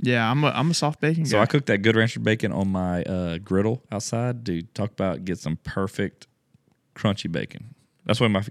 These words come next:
Speaker 2: that's why my family likes it too. So soft bacon guy. You do look like a soft bacon guy now. I think
Speaker 1: No,
Speaker 2: about
Speaker 1: I,
Speaker 2: it.
Speaker 1: I am, I, and I'm proud of it.
Speaker 2: Why?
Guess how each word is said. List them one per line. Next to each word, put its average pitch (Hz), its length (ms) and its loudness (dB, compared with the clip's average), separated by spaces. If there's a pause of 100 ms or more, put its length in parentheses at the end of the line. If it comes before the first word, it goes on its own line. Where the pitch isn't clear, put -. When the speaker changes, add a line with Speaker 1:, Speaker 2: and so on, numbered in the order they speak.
Speaker 2:
that's - 200 -6
why 113 60 -4
my 92 140 -2
family 87 220 -4
likes 76 220 -6
it - 80 -14
too. - 160 -10
So - 220 -14 (1700)
soft - 360 -2
bacon 110 300 2
guy. 87 180 2
You 208 180 6
do 175 140 12
look 156 160 8
like 104 140 6
a 87 40 2
soft 104 320 4
bacon 85 300 0
guy 73 180 -4
now. 78 180 -4
I - 20 -6
think 139 120 -2
Speaker 1:
No, 190 220 8
Speaker 2:
about 143 120 6
Speaker 1:
I, 185 80 8
Speaker 2:
it. 185 60 8
Speaker 1:
I 165 140 6
am, 190 420 4
I, 117 220 -2
and 127 160 0
I'm 170 180 2
proud 156 440 2
of 90 160 -8
it. 60 140 -12 (800)
Speaker 2:
Why? 135 340 -4